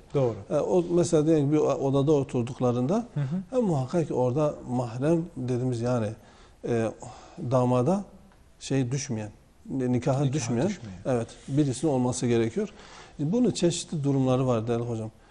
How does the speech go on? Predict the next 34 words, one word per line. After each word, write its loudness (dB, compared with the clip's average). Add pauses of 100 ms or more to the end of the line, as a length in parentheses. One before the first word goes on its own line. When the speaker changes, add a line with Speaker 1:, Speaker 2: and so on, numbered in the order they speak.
(160)
Speaker 2:
Ya 0
biz 0
haberlerde 2
bakın -2
görüyoruz. -2 (140)
Ne -2
kadar -2
sıkıntılar, -2
kadın 0
ile 2
erkek -4
arasındaki -4
sıkıntılar, -4
gençler 0
arasında -2
sıkıntılar -4
meydana 0
geldiğini 0
görüyoruz. -6 (640)
Ee, 0
onun 2
için, 0 (500)
e, 2
gayri 6
ahlaki 0
bir 0
durum 2
meydana 2
gelmemesi 0
açısından, -4 (160)
Speaker 1:
Evet. -10
Speaker 2:
e, 0
muhakkak -2
ki -2